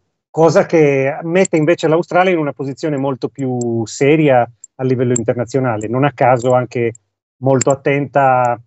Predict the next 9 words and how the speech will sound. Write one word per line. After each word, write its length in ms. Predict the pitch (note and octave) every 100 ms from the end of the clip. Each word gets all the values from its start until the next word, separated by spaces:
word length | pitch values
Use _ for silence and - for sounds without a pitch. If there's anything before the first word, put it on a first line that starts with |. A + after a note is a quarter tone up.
| _
a 360 | - C3+ B2+ B2 B2 B2
ricucire 540 | D#3 D#3+ - F3+ D#3+
dei 140 | C#3+
rapporti 360 | C#3 - D3 -
con 140 | -
la 80 | C3+
Cina, 340 | B2+ D#3 A#2+ A#2+
tra 160 | A#2
l'altro. 480 | A#2+ G#2 G2+ -